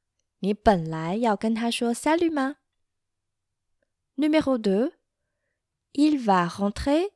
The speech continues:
avant minuit. 他要半夜前回家。Il va rentrer avant minuit. Il allait rentrer avant minuit. 他本来半夜前要回家。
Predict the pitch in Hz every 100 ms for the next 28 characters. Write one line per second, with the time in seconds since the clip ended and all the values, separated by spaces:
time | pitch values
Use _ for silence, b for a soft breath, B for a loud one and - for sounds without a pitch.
0 | - 190 180 190 190 277 277 175 185 _
1 | _ _ _ _ _ _ _ - 196 208
2 | 190 - 311 277 262 214 - 170 - 170
3 | - 208 214 240 _ _ _ _ _ _
4 | _ _ _ - 220 220 190 180 170 -
5 | 170 - - 202 311 - _ _ 170 170
6 | 254 359 320 220 175 _ _ _ _ _
7 | _ _ _ _ _ _ _ _ _ _
8 | _ _ _ _ _ _ _ _ _ _
9 | _ _ _ _ _ _ _ _ - 226
10 | 214 190 175 175 165 170 185 196 - 254
11 | 277 381 _ _ _ - 320 311 269 226
12 | 196 175 - _ _ _ _ _ _ -
13 | - 208 190 165 156 170 - 330 302 277
14 | 220 - 185 170 180 190 185 156 - 196
15 | 202 233